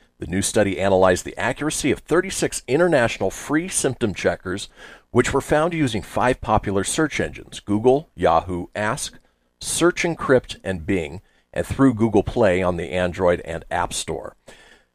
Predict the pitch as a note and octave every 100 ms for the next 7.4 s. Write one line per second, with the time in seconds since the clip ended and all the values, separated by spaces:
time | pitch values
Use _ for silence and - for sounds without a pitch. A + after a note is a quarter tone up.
0 | _ - - F3+ - F3 - E3+ E3+ -
1 | F3 F3+ C#4+ - F#2 F#2 - F#2+ - F#2+
2 | F#2 E2+ F#2 F2 - - C3+ G#3 F#3+ C3+
3 | C3+ G2+ B2+ G3 - G3+ G3 A#2+ F#2+ -
4 | G#2 A#2 - _ _ - G2 G#2 A2+ A2
5 | G#2+ - - A2 A#2 F3+ - D3 B2+ A2
6 | F#2+ A2 - G#2+ A#2 G2 F#2+ F2+ - G3+
7 | F3+ F2+ G2